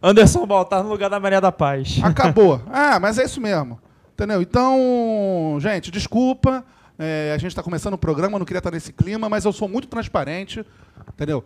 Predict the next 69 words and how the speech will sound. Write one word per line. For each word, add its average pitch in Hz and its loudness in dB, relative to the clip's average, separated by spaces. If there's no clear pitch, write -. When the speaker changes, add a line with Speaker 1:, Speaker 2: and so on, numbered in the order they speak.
Speaker 2:
Eu 170 -2
sei 214 0
que - -4
tem 180 -2
gente 185 -6
que - -4
gosta 170 0
de 151 -6
mim, 175 -6
eu 220 -4
sei 202 -4
que - -10
tem 175 -2
gente 180 -8
que - -4
não 170 0
gosta. 185 0
Nem 269 -2
Jesus 214 2
agradou 185 0
todo 165 -4
mundo 202 -6
e - 0
eu 240 2
não 240 -4
tô 240 -2
aqui 226 -6
pra 240 -6
ficar 220 -8
passando 220 -4
a 220 -6
mão 220 -4
na 220 -4
cabeça 208 -4
de 202 -8
punheteiro 220 0
de 196 -10
internet. 180 -6
Desculpa. 139 -8
Fred, 180 4
Speaker 1:
E 160 -4
o-, 139 -6
Speaker 2:
eu-, 156 -6
Pedro, 190 -2
vai 196 2
Speaker 1:
e 190 8
Speaker 2:
falar 202 10
Speaker 1:
outra, 220 4
Speaker 2:
alguma 196 0
coisa, 208 0
Speaker 1:
e 214 8
outra 214 6
Speaker 2:
já 254 6
tô 208 0
Speaker 1:
coisa 214 6
aí 180 -2
que 175 -6
eu 165 0
acho 160 -4
que - -6
é 165 -4
importante 143 -10
dizer 135 -6
é 147 -8
o 147 -6
seguinte: 135 -8
apesar 156 2
dos 202 -2
pesares 139 -6